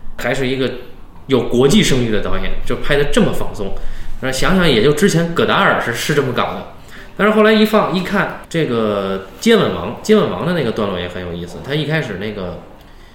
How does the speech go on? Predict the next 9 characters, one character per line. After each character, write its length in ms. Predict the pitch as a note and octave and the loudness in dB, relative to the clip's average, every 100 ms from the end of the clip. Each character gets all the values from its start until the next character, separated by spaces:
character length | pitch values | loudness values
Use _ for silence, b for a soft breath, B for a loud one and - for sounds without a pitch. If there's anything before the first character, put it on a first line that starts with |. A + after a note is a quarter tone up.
| B - - | B -16 -4
玉 100 | D#3+ | -2
溪 520 | - F3+ F#3 D3+ - - - | 0 0 0 -2 -10 -18 -18
从 280 | - B2 D#3 | -8 -2 -2
远 240 | B2 G#2 E3+ | 0 0 0
景 240 | B2 G2 | -2 -6
走 200 | - D#2+ - | -8 -12 -12
到 140 | F2+ | -10
那 200 | G2 G2+ | -6 -6
个 100 | F2 | -8